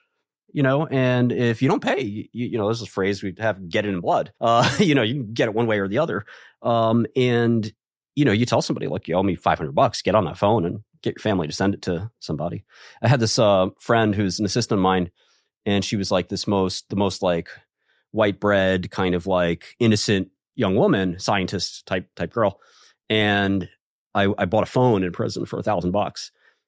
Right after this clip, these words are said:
And I said, "Look, you know, there's only one problem." I told this girl, I'll call her Jane. Her name's not Jane, but I said, "Jane, you know, it's just one problem. You gotta get the cash to this guy's people." Uh, use words like peoples. "His peoples on the street need,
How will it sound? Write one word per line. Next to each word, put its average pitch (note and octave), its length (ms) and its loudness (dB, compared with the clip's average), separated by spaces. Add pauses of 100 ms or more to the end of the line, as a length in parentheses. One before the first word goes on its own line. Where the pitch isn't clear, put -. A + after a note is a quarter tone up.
(160)
And G2+ 140 2
I F#2+ 60 2
said, G2 160 0
"Look, G#2+ 200 4
you G#2 60 2
know, G2+ 60 2
there's G2 120 -2
only G#2 140 -4
one G2 100 -4
problem." B2+ 440 0
I G#2 100 -2
told G#2 180 -2
this F#2 100 -8
girl, - 120 0
I'll G2 60 2
call F#2+ 160 0
her E2 60 0
Jane. E2 400 -4
Her - 80 -6
name's - 180 -6
not - 100 -12
Jane, G2 180 -2
but F#2+ 160 -2
I - 380 -20 (120)
said, A2 140 -2
"Jane, C#3+ 200 4
you G2 120 2
know, A2 120 2
it's F2+ 160 -4
just - 180 0
one F#2+ 120 2
problem. F#2+ 340 2 (100)
You G#2+ 100 -4
gotta B2 200 4
get - 140 -4
the - 60 -14
cash - 420 0
to G#2+ 280 -6 (200)
this - 120 -8
guy's F#2 500 -4 (120)
people." - 480 0 (500)
Uh, E2+ 380 2 (180)
use G2+ 400 0
words F#2+ 180 2
like - 200 -10
peoples. G2 540 0 (580)
"His C3+ 120 0
peoples C#3 360 4
on G#2+ 100 4
the G2+ 60 2
street A#2 340 0
need, G#2+ 240 0